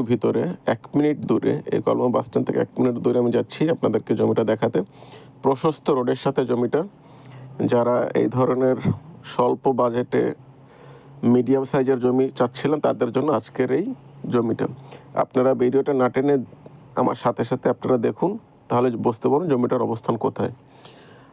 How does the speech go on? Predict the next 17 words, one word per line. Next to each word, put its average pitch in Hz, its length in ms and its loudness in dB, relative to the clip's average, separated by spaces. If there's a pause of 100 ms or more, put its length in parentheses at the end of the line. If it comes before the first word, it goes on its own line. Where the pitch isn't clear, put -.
(240)
আর 107 120 2 (140)
যারা 120 180 2 (100)
প্রবাসী 131 400 0
ভাইরা 143 240 2
আছেন, 151 160 -2 (100)
যারা 135 200 2
এই 123 120 -2
ধরনের 135 300 0
ছোট 135 120 0 (100)
জমি 135 220 0
চাচ্ছিলেন, 143 480 -2
তাদের 123 260 0
জন্য 139 220 2
আজকের - 280 -4 (100)
ভিডিওটা 135 320 2 (840)
হতে 120 220 0
যাচ্ছে 127 200 -2